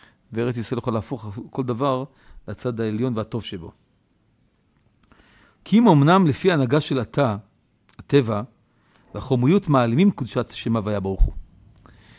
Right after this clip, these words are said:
המאבק בעצם בא לנו ביטוי שאנחנו רואים בעולם, מה אתה רואה? את הטבע, את החומריות,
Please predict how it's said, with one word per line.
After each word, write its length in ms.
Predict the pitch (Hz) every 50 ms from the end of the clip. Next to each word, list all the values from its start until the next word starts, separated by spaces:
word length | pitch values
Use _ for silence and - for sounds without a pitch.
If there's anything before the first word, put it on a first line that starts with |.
| - - - -
המאבק 400 | 139 170 202 226 247 254 175 160
בעצם 340 | 151 175 180 - 196 175 156
בא 80 | 160
לנו 200 | 156 156 156 147
ביטוי 280 | 127 127 - - - 143
שאנחנו 460 | - - 123 135 143 - 156 151 139
רואים 300 | 120 117 131 135 147 139
בעולם, 360 | 127 120 110 107 107 107 107
מה 60 | 117
אתה 160 | 131 127 - 139
רואה? 180 | 110 113 113
את 140 | 117 - -
הטבע, 340 | - - 254 262 180 180 156 120 - - - _ - _ _ _ _ _ _ _ -
את 40 | -
החומריות, 760 | - - 110 98 92 98 98 110 139 143 127 - - -